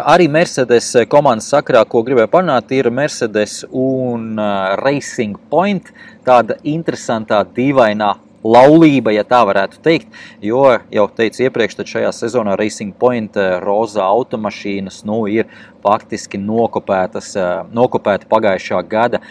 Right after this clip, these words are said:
V desmit, ā, Mercedes, ā, mašīnu modelis. Un, ā, lielā mērā, ā, šeit arī jautājums, kāpēc tas netika darīts agrāk. Nu, protams, ja tas būtu viss ļoti vienkārši izdarāms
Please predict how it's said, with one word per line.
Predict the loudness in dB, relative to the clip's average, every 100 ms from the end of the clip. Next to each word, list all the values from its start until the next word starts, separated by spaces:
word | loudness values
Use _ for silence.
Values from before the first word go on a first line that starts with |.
| -20 -14 -6
V | -4
desmit, | -2 -4 -4 -10 -10 -4
ā, | -2 -2 -4
Mercedes, | -8 -8 -10 -10 -10 -6
ā, | -6 -4
mašīnu | -6 -6 -10 -6 -4
modelis. | 0 0 0 -6 _ _ _ _ _ _ _ _ _ -8
Un, | -6 -2
ā, | -2 0 0
lielā | 2 4 4
mērā, | 2 4 4 2
ā, | -2 -20 -14 -8 -6
šeit | -4 -4 -2
arī | -4 -2
jautājums, | 0 2 2 -2 -4 -4
kāpēc | 0 2 0
tas | -2 -6
netika | -6 -4 -4
darīts | -2 -2 -2 0
agrāk. | 2 0 -4 -8 -20 -18 -10
Nu, | 0
protams, | 0 0
ja | -4
tas | -2 0
būtu | 0 -2 -2
viss | -4 0
ļoti | 2 2 0
vienkārši | -4 0 0 0 -2 -2
izdarāms | 0 0 0 -4